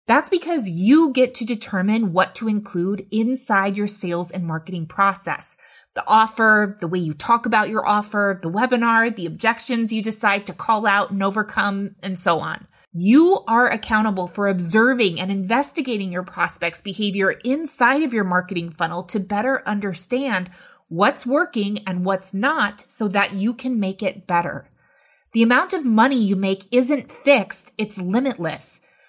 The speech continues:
You get to decide what your revenue goal is, and you get to decide how you want to reach it. Key belief number two,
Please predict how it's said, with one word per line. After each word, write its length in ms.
You 160
get 220
to 100
decide 640
what 240
your 140
revenue 340
goal 380
is, 300
and 200
you 180
get 220
to 100
decide 720
how 240
you 180
want 280
to 120
reach 360
it. 120
Key 180
belief 440
number 320
two, 420